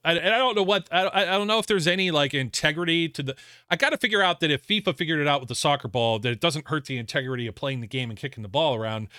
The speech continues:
versus throwing or kicking a ball around the N F L. You could even use it too when you got, like, these kicks sometimes, like an extra point or a field goal,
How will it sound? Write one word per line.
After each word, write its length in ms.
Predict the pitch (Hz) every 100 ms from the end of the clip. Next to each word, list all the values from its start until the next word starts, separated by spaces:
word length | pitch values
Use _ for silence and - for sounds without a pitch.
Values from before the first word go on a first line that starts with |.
| -
versus 320 | 143 123 123
throwing 340 | - 143 135 120
or 80 |
kicking 300 | 110 143 120
a 40 | 117
ball 240 | 127 120
around 220 | 110 123
the 140 | 113 120
N 120 | 123
F 140 | 101
L. 320 | 151 135 95 - - -
You 100 | 143
could 140 | 143
even 220 | 202 156 135
use 280 | 175 190
it 140 | 139 135
too 260 | - 196
when 300 | 156 127 120 110 _ _ -
you 60 | 175
got, 160 | 247
like, 160 | 180 160
these 180 | 165 123
kicks 300 | - 208 -
sometimes, 500 | 143 123 131 123 110
like 140 | 113
an 80 | 120
extra 240 | 139 -
point 360 | - 151 143 143
or 80 | 120
a 60 |
field 260 | 107 151 160
goal, 280 | 131 117